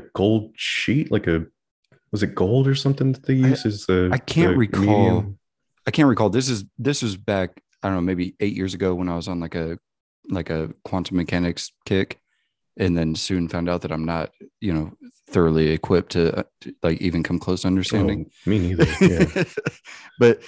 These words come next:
Speaker 2: I remember learning about the double slit experiment because it, they basically described it as a wall with two slits.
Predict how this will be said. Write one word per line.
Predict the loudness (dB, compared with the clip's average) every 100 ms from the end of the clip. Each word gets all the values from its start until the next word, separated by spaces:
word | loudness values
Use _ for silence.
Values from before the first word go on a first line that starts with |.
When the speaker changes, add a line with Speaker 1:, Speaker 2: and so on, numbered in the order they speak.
| -4
Speaker 2:
I | 4
remember | 4 6 4
learning | 2 0 0
about | -2 -4 -4
the | -4
double | -4 -4
slit | -6 -6 -4
experiment | -4 -8 -6 -6 -6
because | -6 -6 -6
it, | -8 -12 -16 -14
they | -2 0
basically | 0 0 -2
described | -2 -4 -2 -2
it |
as | -2 -4
a |
wall | 0 2 2 0
with | -6 -4
two | -6
slits. | -4 -4 -2 -2 -6